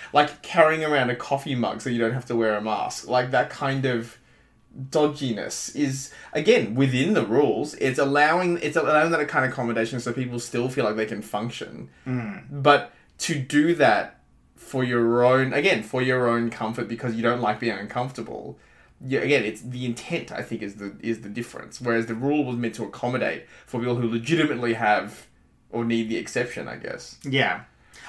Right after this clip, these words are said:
Speaker 2: I th-, I think that's one of the things with medical exemptions to masks. People's first thoughts is that you're an idiot, not that you have a medical exemption.
Speaker 1: I
Speaker 2: Which is unfortunate.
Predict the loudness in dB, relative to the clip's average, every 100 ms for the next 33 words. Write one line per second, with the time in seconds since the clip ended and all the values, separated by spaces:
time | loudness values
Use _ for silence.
0 | 6 6 6 2 2 0 2 6 6 6
1 | 4 2 -2 -2 -4 -4 -6 -4 -6 -4
2 | -4 -6 -8 -8 -10 -10 -12 -12 -12 -12
3 | -10 -8 -10 -12 -8 -6 -6 -8 -14 -16
4 | -16 -16 -20 _ _ 0 2 2 0 2
5 | 2 2 -2 -4 -8 -12 -10 -10 -10 -10
6 | -12 -14 -16 -18 -20 _ -8 -6 -8 -10
7 | -14 -14 -16 -20 -20 -18 -18 -18 -20 -20
8 | _ -4 2 6 6 6 6 6 4 4
9 | -2 -18 -20 -20